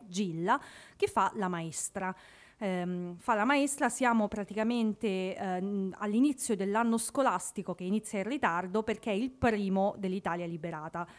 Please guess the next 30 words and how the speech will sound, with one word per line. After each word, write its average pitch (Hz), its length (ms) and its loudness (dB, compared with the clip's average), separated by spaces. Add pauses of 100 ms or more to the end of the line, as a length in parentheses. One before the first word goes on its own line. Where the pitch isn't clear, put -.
(280)
Quindi, 208 340 4
eh, 185 240 -4
questa 233 260 -2
maestra 233 320 0
si - 160 -6
trova 196 360 2
in 175 100 -2
una 180 100 -2
scuola, 190 500 0
diciamo, 170 520 -2 (420)
eh, 170 280 -4
semidistrutta, 220 920 0
con 185 140 0
alcune 208 340 0
aule 208 400 6
che 196 80 -6
funzionano, 196 800 0
che 196 100 -4
sta, 202 500 2
mm, 185 300 0
cercando, 220 540 4
no, 202 160 4
di 185 280 -2 (100)
rimettersi 247 580 0
in 392 80 2
piedi 226 240 2
con 208 160 2
alcuni 220 340 2
dei 190 160 0
bambini 202 540 2